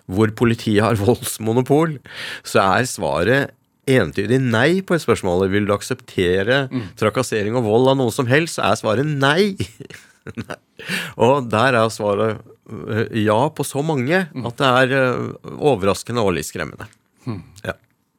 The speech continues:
Speaker 2: Hvordan motarbeider det?
Speaker 1: Det er, eh, eh, å snakke om det.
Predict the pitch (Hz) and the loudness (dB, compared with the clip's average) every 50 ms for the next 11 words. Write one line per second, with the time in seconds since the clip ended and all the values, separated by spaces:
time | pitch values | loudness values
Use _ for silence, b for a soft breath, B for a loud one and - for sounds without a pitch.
0 | _ _ _ _ _ _ - 107 110 117 131 117 92 - - 92 90 90 87 87 | _ _ _ _ _ _ -2 2 2 2 2 2 -2 -4 -6 -4 -4 -4 -4 -4
1 | 90 107 127 _ _ _ _ _ _ _ _ _ B B B B B B B B | -6 -10 -14 _ _ _ _ _ _ _ _ _ B B B B B B B B
2 | B B B B B B B B B B B _ _ _ _ _ - - - _ | B B B B B B B B B B B _ _ _ _ _ -20 -20 -20 _
3 | _ _ _ _ _ _ _ _ - - - - - _ _ _ _ _ _ _ | _ _ _ _ _ _ _ _ -14 -12 -12 -12 -12 _ _ _ _ _ _ _
4 | _ - 101 95 95 95 95 92 95 98 95 95 95 95 95 92 92 92 92 87 | _ 0 2 4 4 4 4 4 4 4 4 6 6 4 4 4 4 2 0 -2
5 | 87 73 - - _ _ - - 147 98 92 87 85 82 76 73 73 62 57 - | -4 -6 -10 -14 _ _ -14 -10 -8 -6 -4 -2 -2 -2 -2 -2 -4 -6 -6 -6
6 | - - - 151 - - - 76 71 76 95 95 | -6 -2 -2 -2 -2 -2 -4 -4 -2 0 0 0